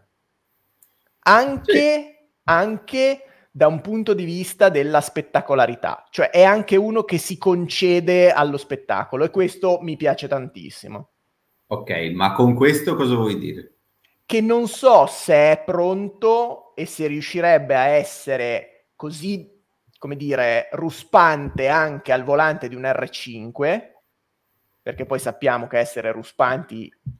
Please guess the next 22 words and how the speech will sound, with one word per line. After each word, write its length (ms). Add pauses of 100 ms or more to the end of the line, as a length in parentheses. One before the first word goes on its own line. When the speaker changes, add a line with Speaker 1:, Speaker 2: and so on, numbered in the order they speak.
(320)
Speaker 1:
paga 720 (220)
zero. 640 (720)
Eh, 120
Speaker 3:
Beh. 520
Speaker 1:
e, 340
e 180
quindi 840 (1080)
Pisani 500
mi 100
piacerebbe 520
vederlo 400
di 320
nuovo 480
su 180
una 140
due 180
ruote 240
motrici, 560
ma 160
in 100
contesti 600
magari 1700